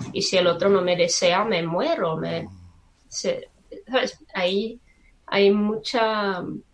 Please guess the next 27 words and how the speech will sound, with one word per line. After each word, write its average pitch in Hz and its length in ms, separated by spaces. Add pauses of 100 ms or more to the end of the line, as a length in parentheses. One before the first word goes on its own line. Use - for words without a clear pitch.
(220)
mucho 180 320
dolor 262 280
en 226 120
esto, - 220
es 202 140
como, 247 400
eh, - 240
son 226 220
dos 247 160
lugares 262 320
imposibles, 196 880 (140)
o 214 100
estás 233 560
en 220 140
el 220 80
mundo 226 240
saturniano 202 760
frío 202 300
con 180 160
los 180 180
límites 208 380
que 151 80
te 175 140
cuesta 190 320
asumir, 285 480 (380)
o 214 140
vuelves, 196 600